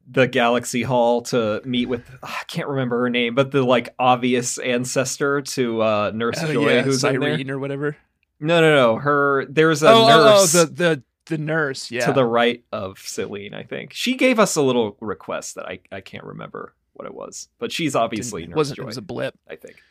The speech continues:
Speaker 2: Do you wanna do your request ranking now or wait until it's more, uh, appropriate?
Speaker 1: I could do
Speaker 2: We're here. We're
Speaker 1: I
Speaker 2: at
Speaker 1: could do
Speaker 2: Jubilife.
Speaker 1: them.
Speaker 2: What'd you
Speaker 1: I
Speaker 2: get
Speaker 1: mean,
Speaker 2: up to?
Speaker 1: one of them takes place after Jubilife,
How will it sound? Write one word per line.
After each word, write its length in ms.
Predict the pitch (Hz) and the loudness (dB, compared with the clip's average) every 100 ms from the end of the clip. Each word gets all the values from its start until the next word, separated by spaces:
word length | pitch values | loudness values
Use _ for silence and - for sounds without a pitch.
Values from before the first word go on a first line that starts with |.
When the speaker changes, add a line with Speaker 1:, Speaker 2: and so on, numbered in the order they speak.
| _ - | _ 0
Speaker 2:
Do 60 | |
you 60 | 185 | 2
wanna 160 | 196 175 | 4 4
do 80 | |
your 140 | 180 180 | 4 4
request 320 | 175 165 - | 4 2 2
ranking 300 | 165 160 151 | -2 -2 0
now 220 | 139 156 | 2 4
or 100 | 160 | 4
wait 180 | 127 123 | 2 -2
until 240 | 110 127 123 | -6 -8 -8
it's 140 | - | -10
more, 280 | 123 120 117 | -12 -10 -8
uh, 260 | 113 120 135 - - _ _ - | -8 -8 -12 -20 -20 _ _ -14
appropriate? 640 | 120 135 123 110 98 - - _ _ | -6 -4 -4 -4 -4 -6 -16 _ _
Speaker 1:
I 460 | 151 147 170 196 202 | 4 6 6 4 2
could 580 | - - 160 147 147 113 | -4 -4 2 2 2 -4
do 920 | 120 123 117 113 113 110 110 110 - _ - | -4 -4 -2 -4 -6 -6 -8 -10 -14 _ 0
Speaker 2:
We're 140 | 359 | 2
here. 280 | 311 294 269 | 4 2 2
We're 140 | 202 | 4
Speaker 1:
I 60 | 208 | 4
Speaker 2:
at 80 | - | 6
Speaker 1:
could 160 | 208 | 2
do 80 | 202 | 4
Speaker 2:
Jubilife. 140 | 156 131 | 4 4
Speaker 1:
them. 340 | 131 175 175 | 2 0 -6
Speaker 2:
What'd 160 | 233 226 | -6 -2
you 60 | |
Speaker 1:
I 80 | 143 | 2
Speaker 2:
get 60 | - | 2
Speaker 1:
mean, 60 | 156 | 2
Speaker 2:
up 60 | |
to? 200 | 151 110 _ _ | -4 -6 _ _
Speaker 1:
one 260 | 143 147 202 | 2 4 4
of 100 | 240 | 4
them 260 | 240 226 185 | 4 2 0
takes 300 | - 151 - | -2 -2 -6
place 640 | - 143 131 120 - - _ - | -2 2 2 0 -6 -8 _ 0
after 640 | 120 123 - 120 110 101 | 0 0 -4 -6 -4 -6
Jubilife, 720 | 107 113 107 104 95 92 - | -8 -8 -6 -4 -2 -4 -10